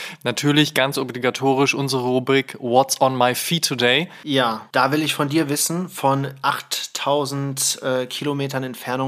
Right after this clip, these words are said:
Speaker 2: was trägst du heute in Berlin, Amadeus?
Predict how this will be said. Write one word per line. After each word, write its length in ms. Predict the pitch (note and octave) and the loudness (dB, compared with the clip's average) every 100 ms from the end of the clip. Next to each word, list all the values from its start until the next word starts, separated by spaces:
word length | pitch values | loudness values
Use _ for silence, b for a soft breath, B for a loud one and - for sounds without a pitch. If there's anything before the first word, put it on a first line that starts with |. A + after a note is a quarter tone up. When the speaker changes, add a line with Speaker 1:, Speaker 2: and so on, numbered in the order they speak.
| C3+ A#2+ | -6 -6
Speaker 2:
was 420 | C3 C#3+ - - | -4 -2 -2 -4
trägst 380 | - C#3+ - C3 | -8 -6 -6 -4
du 80 | |
heute 260 | A#2+ C3 C3 | -4 -4 -6
in 120 | A#2+ | -8
Berlin, 420 | A#2 B2+ C3 G2+ - | -8 -8 -10 -10 -14
Amadeus? 500 | A2 G2+ G2 G2+ | -14 -14 -14 -14